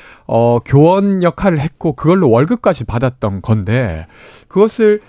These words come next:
경찰이 사실 해명을 해줬어야죠. 구체적으로 이렇게 들여다보니까 문제가 이렇게 이렇게 없더라. 그래서 불송치했다. 이렇게 하면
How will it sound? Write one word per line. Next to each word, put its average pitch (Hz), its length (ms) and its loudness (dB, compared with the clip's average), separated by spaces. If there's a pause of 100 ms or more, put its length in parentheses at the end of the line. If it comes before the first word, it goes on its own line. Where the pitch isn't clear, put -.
(120)
경찰이 165 440 0
사실 175 240 -2
해명을 220 400 0
해줬어야죠. 135 640 -4 (380)
구체적으로 214 540 0
이렇게 156 180 -4
들여다보니까 135 920 -2
문제가 135 640 -4
이렇게 208 340 -4
이렇게 170 260 -6
없더라. 139 640 -4 (320)
그래서 214 300 0
불송치했다. 151 640 -6
이렇게 233 280 -4
하면 170 320 -2